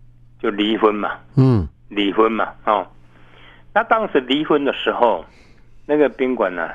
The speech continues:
Speaker 1: 一瞬间啊，
Speaker 2: 嗯。
Speaker 1: 熄灯。
Speaker 2: 一瞬间熄灯，嗯。
Speaker 1: 对。你想想看，开十五年呢，开了十五年，每一天都是大排长龙。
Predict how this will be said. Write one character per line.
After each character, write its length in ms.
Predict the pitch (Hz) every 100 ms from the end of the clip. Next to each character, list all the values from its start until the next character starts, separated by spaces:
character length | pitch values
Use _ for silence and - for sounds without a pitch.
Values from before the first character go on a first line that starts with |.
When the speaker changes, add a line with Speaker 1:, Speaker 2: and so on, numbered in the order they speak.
| - - - - -
Speaker 1:
一 80 | 143 -
瞬 180 | 175 143
间 240 | 127 123
啊， 160 | 104 - - -
Speaker 2:
嗯。 240 | 123 107 78 - - - - - - - - - - -
Speaker 1:
熄 160 | 113
灯。 240 | - 113 113 - - - - - - - -
Speaker 2:
一 100 | 147
瞬 260 | 107 165 123
间 180 | 127
熄 200 | 113 -
灯， 200 | 95 95 87 -
嗯。 180 | 95 87
Speaker 1:
对。 200 | 175 143 - - - - - - - - - - - - - - -
你 160 | 160 143
想 140 | 185 185
想 120 | 143
看， 240 | 156 156 - - - - - - -
开 220 | - 190 180
十 160 | 185 139
五 240 | 123 117
年 240 | 120 110 127
呢， 60 | 117 - - - - - - - - - - -
开 260 | - 214
了 200 | 196 165
十 260 | - - 131
五 240 | 170 143
年， 260 | 107 90 92 - - - - - - - -
每 280 | 123 135 147 -
一 80 | 208 -
天 240 | - 180
都 160 | 175 170
是 160 | - 175 -
大 220 | 170 -
排 240 | - 90
长 280 | - 90 98
龙。 160 | -